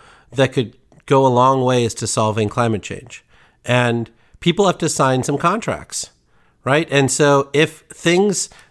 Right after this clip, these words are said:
that were not gonna happen yesterday happen tomorrow, then I'm happy to give her the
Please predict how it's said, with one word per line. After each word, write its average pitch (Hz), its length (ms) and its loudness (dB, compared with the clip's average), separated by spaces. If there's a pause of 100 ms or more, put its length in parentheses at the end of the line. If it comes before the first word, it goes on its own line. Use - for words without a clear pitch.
(100)
that 147 260 0
were 131 200 2
not 135 260 2
gonna 180 180 0
happen 147 460 0
yesterday 101 680 -2 (280)
happen 147 540 -2
tomorrow, 147 800 0 (320)
then 147 140 2
I'm 165 120 2
happy 160 340 -2
to 151 100 0
give 127 280 -2
her 139 300 2
the 135 180 -4